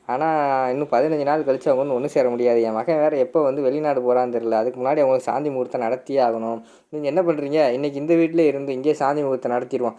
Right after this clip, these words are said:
சரியா? எல்லாம் ரெடி பண்ணுங்க" அப்படிங்கிற மாதிரி சொல்றாங்க. அதுக்கு மகா ஓகே சொல்லணும்ல, "ஏன் அவங்க சொல்ல மாட்டாங்களா?" அப்படிங்கிற மாதிரி வந்து நம்ம சிகப்பி கேட்காங்க. உடனே மீரா வந்து சொல்றாங்க, "அதை ஏன் கேட்குறீங்க? சீதா கதை மாதிரி ஆயிரப்போகுது" அப்படிங்கிற மாதிரி சொல்றாங்க. "சீதா கதையா? சீதாக்கு என்னாச்சு?" அப்படிங்கிற மாதிரி சொன்னோடனே,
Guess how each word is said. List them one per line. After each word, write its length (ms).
சரியா? 280
எல்லாம் 200
ரெடி 180
பண்ணுங்க" 300
அப்படிங்கிற 320
மாதிரி 220
சொல்றாங்க. 340
அதுக்கு 260
மகா 260
ஓகே 260
சொல்லணும்ல, 460
"ஏன் 120
அவங்க 180
சொல்ல 220
மாட்டாங்களா?" 460
அப்படிங்கிற 380
மாதிரி 200
வந்து 220
நம்ம 200
சிகப்பி 280
கேட்காங்க. 360
உடனே 260
மீரா 240
வந்து 140
சொல்றாங்க, 320
"அதை 240
ஏன் 160
கேட்குறீங்க? 420
சீதா 380
கதை 240
மாதிரி 200
ஆயிரப்போகுது" 380
அப்படிங்கிற 280
மாதிரி 180
சொல்றாங்க. 160
"சீதா 300
கதையா? 300
சீதாக்கு 400
என்னாச்சு?" 340
அப்படிங்கிற 300
மாதிரி 200
சொன்னோடனே, 360